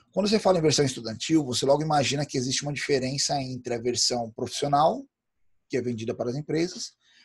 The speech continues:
e a versão disponibilizada para os estudantes. Na verdade, não existe diferença física de operacionalidade, não existe limitações do software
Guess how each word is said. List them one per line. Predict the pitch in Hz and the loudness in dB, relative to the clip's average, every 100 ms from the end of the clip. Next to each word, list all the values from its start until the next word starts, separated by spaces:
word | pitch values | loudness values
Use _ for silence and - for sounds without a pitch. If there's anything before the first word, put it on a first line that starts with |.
| _ - | _ 0
e | |
a | 180 | 2
versão | 180 - | 4 2
disponibilizada | 160 - 160 139 143 | 0 -2 -2 2 2
para | 147 147 | 2 0
os | 135 | -2
estudantes. | - 170 127 98 - - - _ - - - | 0 2 2 0 -6 -10 -12 _ -20 -20 -6
Na | 175 | 2
verdade, | 196 131 147 170 120 | 4 6 6 6 2
não | 120 143 170 | -4 -2 0
existe | 127 139 147 | 2 0 0
diferença | 156 - 151 127 139 - | -2 2 4 4 2 -2
física | 151 - 139 156 160 - 156 | -4 -4 -2 -2 -4 0 0
de | 123 139 151 | 0 -4 -6
operacionalidade, | 123 139 131 139 143 160 123 117 98 | -2 0 0 0 0 2 2 2 0
não | 110 135 | -4 0
existe | 160 127 139 131 | 2 2 0 0
limitações | 131 156 151 - 165 156 | -2 0 -2 0 -2 -2
do | 120 | -4
software | - 123 135 - 107 | 0 2 0 -2 -10